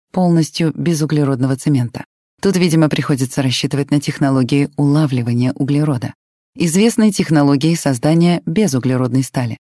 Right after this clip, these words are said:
но они пока не доказали свою эффективность в промышленных масштабах. Что касается пластика, то частичным решением стало его производство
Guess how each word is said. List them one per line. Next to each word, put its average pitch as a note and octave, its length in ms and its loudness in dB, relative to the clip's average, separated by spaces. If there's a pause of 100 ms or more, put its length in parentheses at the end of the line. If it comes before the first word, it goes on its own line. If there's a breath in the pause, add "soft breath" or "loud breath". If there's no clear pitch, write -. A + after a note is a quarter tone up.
но E3 120 2
они G3 140 4
пока F#3+ 280 0
не F3+ 120 4
доказали C#3+ 520 0
свою B2+ 380 -2
эффективность B2+ 680 -4
в - 240 -20
промышленных C3+ 640 0
масштабах. C3 580 -4 (600)
Что E3 200 -4
касается D3 460 0
пластика, D3+ 520 -2
то D3 140 -2
частичным D3 640 -2
решением D#3+ 420 2
стало D#3 300 0
его C#3 180 2
производство C#3 760 -2